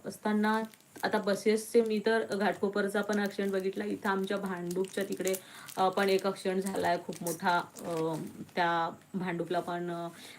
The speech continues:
अ, म्हणजे लोक लाईनीला उभे होते आणि बस तो कलवत होता, तो डायरेक्ट, अ,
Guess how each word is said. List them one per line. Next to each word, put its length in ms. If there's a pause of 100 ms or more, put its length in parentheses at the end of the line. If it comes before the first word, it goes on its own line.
(120)
अ, 80 (460)
म्हणजे 500
लोक 420
लाईनीला 460
उभे 220
होते 320
आणि 480 (260)
बस 360 (100)
तो 60
कलवत 500
होता, 240
तो 140
डायरेक्ट, 640
अ, 80